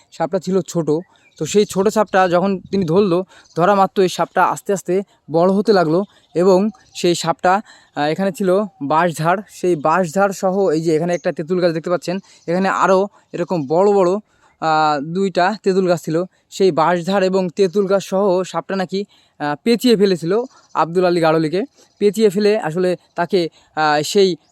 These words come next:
বাঁশঝাড় এবং তেঁতুল গাছ সহ আকাশের দিকে উড়িয়ে নিয়ে, আহ, যাচ্ছিল। তো আসলে ঘটনাটি আমি, আহ, লোকমুখে এবং অনলাইনে, আহ, দেখতে পেয়েছি এবং শুনতে পেয়েছি। তো স্থানীয় এখন, আহ, যদি কাউকে পাই, আমি আসলে, আহ, তাদের মুখ থেকেই আসল ঘটনাটি আপনাদের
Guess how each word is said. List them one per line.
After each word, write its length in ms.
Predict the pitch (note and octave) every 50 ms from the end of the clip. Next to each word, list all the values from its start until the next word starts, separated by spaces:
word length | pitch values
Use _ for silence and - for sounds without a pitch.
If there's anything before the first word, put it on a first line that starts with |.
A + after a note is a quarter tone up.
| - C#3+
বাঁশঝাড় 440 | D3+ D#3+ E3+ F#3 F3+ F#3 G3 F#3+
এবং 160 | G3 F#3 G3 E3+
তেঁতুল 240 | F3+ F#3 G3 F#3+
গাছ 120 | F3+ F#3+ F3+
সহ 160 | - G3+ G3
আকাশের 480 | F3 D#3 C3+ C#3+ D3 F#3+ F3 F#3+ F#3 F#3
দিকে 280 | G3+ F3+ F3+ F3+ F3+ - _ _ _ _
উড়িয়ে 260 | F#3 G3+ G#3+ A#3 A3 G#3+
নিয়ে, 220 | G#3 G3 F3+ E3+ - _ _ _ -
আহ, 120 | D#3+ D#3
যাচ্ছিল। 420 | D3 E3 E3 D3+ - E3+ C#3 C3 A#2+ - _ _ _ _ _ _ -
তো 280 | F3 F3+ F3 E3+ D#3+ - _ _ _ _ _
আসলে 400 | - E3 D3+ G#3+ A3 A3 A3 G3+
ঘটনাটি 460 | E3 F3 F3+ G#3 A3+ A3 G3 G#3 G3
আমি, 220 | F3+ E3+ F3 F#3 F#3
আহ, 120 | F#3 F3+ - - -
লোকমুখে 520 | F3 F#3 F3 - F#3+ F#3 F3 G3 F#3+ E3
এবং 240 | D#3+ E3 F3+ F#3 F3+
অনলাইনে, 440 | D#3+ E3 F3 F3+ F#3 F#3+ F#3+ F#3+ F#3+
আহ, 500 | F#3+ E3+ E3 D3+ D3+ D#3 D#3 D#3 D3+ C#3+
দেখতে 300 | D3+ D#3+ E3+ - - G3+
পেয়েছি 260 | F#3+ G3 F3+ - F#3+
এবং 160 | E3 D#3+ E3+ D#3+
শুনতে 240 | - F#3+ F3 G3 F#3
পেয়েছি। 260 | F3+ D3 C#3 F3 F#3 F#3 _ _ _ _ _ -
তো 100 | E3+ - - E3+
স্থানীয় 340 | - - G#3 G#3+ A3 A3 G#3
এখন, 260 | G3 G#3+ G#3+ G#3 G3+ - - - - _ _ -
আহ, 100 | D#3+ E3
যদি 220 | D#3+ F3+ F3+ F#3
কাউকে 280 | - G3 F#3+ F#3 G#3+ G3
পাই, 280 | F3+ F#3+ D#3+ E3 E3+
আমি 160 | C#3+ D3 D#3+ E3+
আসলে, 320 | D#3 D#3 F#3 F3+ F#3 E3+ - _ - _ _ -
আহ, 100 | D3 D3
তাদের 280 | - D#3+ E3 F3+ F#3+
মুখ 140 | G3 G3 -
থেকেই 280 | - G#3 F3 G3+ G3 F3+
আসল 300 | C3+ D3+ - - F#3+ E3+
ঘটনাটি 460 | D#3 E3 F3+ G3+ F3+ D#3 F3+ F#3+ E3+
আপনাদের 340 | C#3 B2 E3 D#3 D#3+ E3+